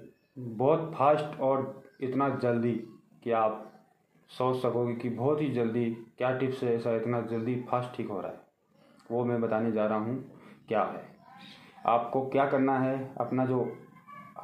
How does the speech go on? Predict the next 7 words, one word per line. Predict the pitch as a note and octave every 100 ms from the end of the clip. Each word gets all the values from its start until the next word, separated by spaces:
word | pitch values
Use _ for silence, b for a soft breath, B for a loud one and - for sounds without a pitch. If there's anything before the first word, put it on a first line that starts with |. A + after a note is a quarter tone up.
| -
हाथ | - B2+ C3 C3
है, | A#2+ F#2+ - - - _ _ - -
अंगुली, | A#2 A#2 A2 G#2+ - -
ये | C3 B2+
ऐसी | C3+ D3
लेनी | B2 A2 A#2
है। | G2